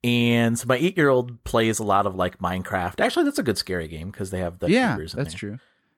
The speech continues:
Speaker 2: Yeah, there's scary things in games that aren't horror games.
Speaker 1: Yes.
Speaker 2: Like, um, Majora's Mask has got some cr-
Speaker 1: Yes.
Speaker 2: freaky crap
Speaker 1: Yes.
Speaker 2: in it. Yeah.
Speaker 1: Yeah. Yeah. Uh, and my four-year-old, he doesn't,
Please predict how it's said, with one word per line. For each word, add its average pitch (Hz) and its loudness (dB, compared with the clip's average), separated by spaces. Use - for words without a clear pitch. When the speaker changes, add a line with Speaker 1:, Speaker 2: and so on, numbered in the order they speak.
Speaker 2:
Yeah, 123 -8
there's 185 0
scary 220 2
things 180 -2
in 143 2
games 117 2
that 104 0
aren't 107 -2
horror 107 -4
games. 117 -6
Speaker 1:
Yes. - -8
Speaker 2:
Like, 110 0
um, 104 2
Majora's 104 0
Mask 101 -4
has 95 -6
got 90 -6
some 71 -12
cr- - -10
Speaker 1:
Yes. 95 0
Speaker 2:
freaky 95 -6
crap 80 -8
Speaker 1:
Yes. 76 -8
Speaker 2:
in 104 -12
it. 90 -10
Yeah. 78 -14
Speaker 1:
Yeah. 78 -10
Yeah. 82 -10
Uh, 98 2
and 135 -4
my 147 2
four-year-old, 156 2
he 151 -6
doesn't, 131 -2